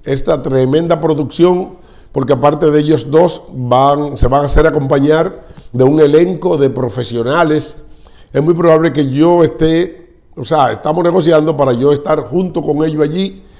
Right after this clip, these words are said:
eh, lo que es con las informaciones políticas, con todo lo que tiene que ver a la, el acontecer y con otro tipo de informaciones que son, soy un cómico también, pero puedo darla más sobrio y posiblemente yo esté con ellos allí.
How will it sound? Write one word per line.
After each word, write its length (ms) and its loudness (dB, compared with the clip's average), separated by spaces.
eh, 600 0
lo 200 -4
que 280 2
es 60 -4
con 180 0
las 100 2
informaciones 600 0
políticas, 680 -2
con 340 -4
todo 220 2
lo 100 -2
que 80 -4
tiene 240 -2
que 100 -2
ver 320 0
a 60 -12
la, 100 -12
el 140 -8
acontecer 960 -6
y 120 -4
con 220 0
otro 260 0
tipo 280 0
de 80 4
informaciones 720 0
que 180 -6
son, 560 -4
soy 280 -2
un 100 0
cómico 340 2
también, 360 2
pero 280 -2
puedo 300 0
darla 300 2
más 160 -4
sobrio 460 0
y 100 -2
posiblemente 880 -4
yo 100 0
esté 480 -2
con 480 0
ellos 420 4
allí. 800 -2